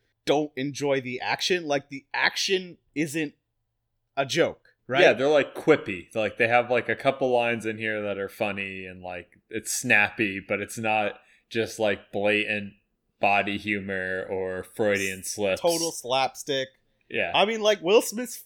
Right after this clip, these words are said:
Speaker 1: first scene is in that water tower. What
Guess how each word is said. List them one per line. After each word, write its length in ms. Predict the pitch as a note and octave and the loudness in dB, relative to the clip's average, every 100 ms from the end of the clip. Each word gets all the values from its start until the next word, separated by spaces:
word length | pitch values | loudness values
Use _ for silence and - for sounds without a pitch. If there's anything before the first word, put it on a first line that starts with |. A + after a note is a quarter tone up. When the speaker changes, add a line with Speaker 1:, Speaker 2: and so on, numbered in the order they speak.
| _ | _
Speaker 1:
first 320 | F3 F#3+ - | 0 0 -2
scene 280 | - A3+ C4+ | -6 -4 -2
is 140 | G3 D#3 | -2 -2
in 120 | D3+ | -6
that 220 | C#3+ B2+ | -6 -2
water 280 | A2+ E3 F3 | 4 4 4
tower. 320 | - B2+ A#2+ - _ | 0 0 0 -6 _
What 260 | D#3 A#3+ | -2 2